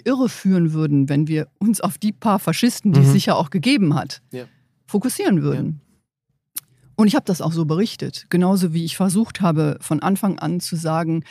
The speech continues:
Speaker 1: ähm, das hier ist kein Bürgerkrieg, was die Ukraine erlebt, und das ist auch kein Aufstand von Separatisten, sondern das ist ein russischer Krieg.
Speaker 2: Mhm.
Speaker 1: Das wollte damals niemand hören. Und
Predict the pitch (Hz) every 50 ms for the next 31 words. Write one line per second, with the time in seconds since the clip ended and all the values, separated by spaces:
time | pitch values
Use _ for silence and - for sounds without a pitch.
0 | - - - - - - _ _ - 165 165 160 156 160 160 - - 214 - 208
1 | - - - 190 165 156 147 185 220 233 202 160 - - 170 147 - - 147 -
2 | - 170 151 160 - - 165 127 - 160 160 156 - - 143 139 143 151 165 160
3 | - 160 156 175 165 165 165 - - 170 - - - 160 147 - - 160 165 -
4 | - 220 202 180 - - - 160 151 156 151 143 135 - - - 147 143 165 170
5 | 143 185 160 139 131 - - 220 233 - - - - 165 156 156 156 151 165 202
6 | 196 170 175 208 - 202 190 - - 165 160 156 143 - - - - 175 185 226
7 | - - 190 - - 160 135 - - 330 285 - - - - _ _ - 120 120
8 | 113 110 120 131 - - - - - _ _ _ _ _ _ _ _ _ _ _
9 | _ _ _ _ _ _ - 151 - _ - - 196 196 - - - - 165 165
10 | 202 240 - 277 185 214 214 226 220 196 - - 202 202 196 190 180 - 226 240
11 | 214 170 - - - 175 196 - _ _ _ - 170 180 165 - - -